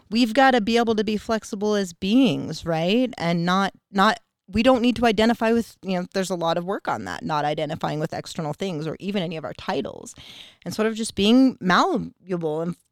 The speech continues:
flexible and teachable. And there's so much power in that, and being present and just taking information for what it is, seeing what resonates and what it doesn't. You know, we are very disconnected from our gut instinct as a society, when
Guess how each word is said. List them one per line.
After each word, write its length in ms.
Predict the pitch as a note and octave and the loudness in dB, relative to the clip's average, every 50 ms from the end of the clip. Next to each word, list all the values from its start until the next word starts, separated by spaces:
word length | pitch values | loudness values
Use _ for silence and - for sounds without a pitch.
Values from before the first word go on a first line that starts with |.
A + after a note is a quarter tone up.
| _ _ _ | _ _ _
flexible 680 | D4 E4+ - _ - - G#3+ F#3 E3+ E3+ E3 E3 D#3+ D#3+ | -2 -2 -2 _ -4 -2 -2 2 4 4 4 4 4 2
and 220 | F3 F3+ F#3+ F#3 | 0 0 -2 -4
teachable. 560 | - - C4+ E4 - - C4+ F#3+ D#3 E3 E3 D#3 | -4 -6 -8 -8 -6 -6 -6 -6 -6 -6 -6 -6
And 80 | D#3+ E3+ | -6 -6
there's 140 | F3 - - | -8 -8 -4
so 120 | - G#3 | -4 -2
much 240 | G3 G3+ A3 - - | -2 -2 -4 -6 -8
power 400 | - - - E4+ F#4+ C#4+ F#3+ E3 | -8 -2 0 2 2 4 2 2
in 160 | E3 E3 E3 E3 | 0 -2 -4 -6
that, 180 | D#3+ D#3+ - | -6 -6 -2
and 160 | E3+ F#3 D#3+ | -2 -2 -2
being 280 | - F3+ D#3+ E3 F#3 A3 | -2 -6 -6 -4 -4 -6
present 520 | - - - F4+ E4+ G#3 F#3 D#3 D#3 D3+ - | -6 -6 -4 -4 -4 -4 -4 -6 -6 -6 -8
and 200 | - E3+ F3 F3 | -8 -8 -8 -6
just 320 | D#3+ F3+ F#3 - - - - - - - _ _ _ | -4 -4 -6 -6 -8 -14 -20 -20 -20 -20 _ _ _
taking 360 | - - D#3+ F3 - A3 A3 | -8 -6 -6 -4 -2 -2 0
information 640 | A3 A3 A3+ - B3 A#3+ A#3+ A#3+ B3 - - B3 B3 | 0 0 -2 -2 -2 -2 0 -2 -2 -2 -2 -4 -4
for 120 | A#3+ C4 | -4 -6
what 180 | A#3+ B3 A#3+ B3 | -6 -4 -4 -2
it 80 | C4 - | -2 -2
is, 240 | - C#4 C4+ A3 F3+ | -2 -2 -2 -4 -4
seeing 300 | - - - F3+ F#3+ G#3+ | -6 -6 -4 -2 -2 -2
what 120 | A3 G3 | -2 -2
resonates 440 | G3+ G#3+ A3 G#3+ A#3+ A#3+ A#3 A#3 - | -2 -2 -2 0 0 0 0 -2 -2
and 80 | A#3 A3+ | -2 -2
what 80 | A3+ A3 | -2 -2
it 100 | A#3 - | -4 -4
doesn't. 460 | - G#3+ A#3+ C4 A3+ F#3 D#3+ - - | -4 -4 -4 -2 -4 -4 -6 -6 -6
You 100 | - E3 | -6 -6
know, 100 | D#3+ D#3 | -6 -4
we 140 | E3+ F#3 G3 | -2 -2 -2
are 100 | G3+ G3 | -2 -2
very 300 | F3 F3 G3+ G3 G#3 A3+ | -2 -4 -2 -2 -2 -2
disconnected 600 | G3+ G3+ G3 - - G3+ E3+ E3+ F#3 - E3+ D3+ | -2 -2 -4 -2 -2 -2 -2 -2 -2 -4 -6 -6
from 120 | - D#3+ | -6 -6
our 100 | D#3+ E3+ | -8 -6
gut 200 | E3 E3 E3 - - | -6 -6 -6 -6 -4
instinct 480 | E3+ E3+ E3 - - E3+ E3+ D#3+ - | -4 -4 -4 -4 -4 -6 -6 -6 -6
as 160 | - - D#3+ D#3 | -6 -8 -6 -8
a 80 | D3 | -8
society, 540 | D3+ - D#3 - D#3+ E3+ F3 - F3 F3+ F#3+ | -10 -8 -8 -8 -6 -4 -4 -2 -2 -2 0
when 180 | F#3 E3+ E3 E3 | 0 0 -2 -2